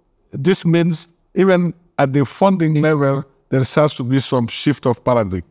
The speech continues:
But of course, coming straight to what, uh, you are, uh, mentioning the question,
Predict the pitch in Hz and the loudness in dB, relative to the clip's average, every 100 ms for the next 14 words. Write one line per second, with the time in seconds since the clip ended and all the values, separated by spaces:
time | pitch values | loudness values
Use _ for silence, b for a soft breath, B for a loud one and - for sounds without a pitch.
0 | _ _ _ _ _ _ _ 151 156 165 | _ _ _ _ _ _ _ -2 0 0
1 | - 214 - - 233 214 196 185 - _ | 2 0 0 0 2 4 2 -2 -6 _
2 | _ _ - - 190 196 - 151 143 165 | _ _ -16 -2 2 2 0 -2 2 0
3 | - - 127 135 131 117 139 135 127 123 | 0 -6 -2 0 0 0 0 2 2 0
4 | 120 117 113 123 143 - 131 131 117 113 | 0 0 0 0 -2 0 0 0 0 -2
5 | - 170 - 160 147 | 0 -2 0 -2 -2